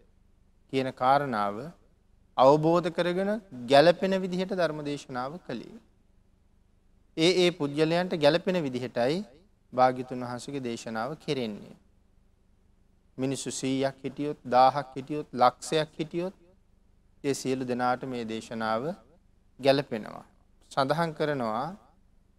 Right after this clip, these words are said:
මේ මිනිසුන් සතු ශ්‍රද්ධාදී ඉන්ද්‍රියන්,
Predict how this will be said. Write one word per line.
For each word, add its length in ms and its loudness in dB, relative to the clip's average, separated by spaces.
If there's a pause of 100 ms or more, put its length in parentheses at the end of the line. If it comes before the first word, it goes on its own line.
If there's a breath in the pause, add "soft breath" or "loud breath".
(180)
මේ 140 4
මිනිසුන් 480 2
සතු 420 4 (1600)
ශ්‍රද්ධාදී 800 8
ඉන්ද්‍රියන්, 520 2